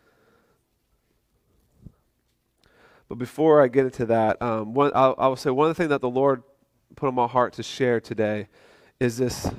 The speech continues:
um, is really a call to action. It's this idea of the, the Lord is calling us, um, as, as followers of Jesus to a deeper level of intimacy and holiness. Um,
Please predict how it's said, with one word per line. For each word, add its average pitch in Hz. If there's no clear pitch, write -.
um, 117
is 107
really 127
a 113
call 131
to -
action. 104
It's 120
this 131
idea 131
of 117
the, 117
the 131
Lord 135
is 123
calling 151
us, 113
um, 113
as, 123
as 123
followers 139
of 113
Jesus 131
to 139
a 120
deeper 147
level 127
of 113
intimacy 139
and 110
holiness. 107
Um, 113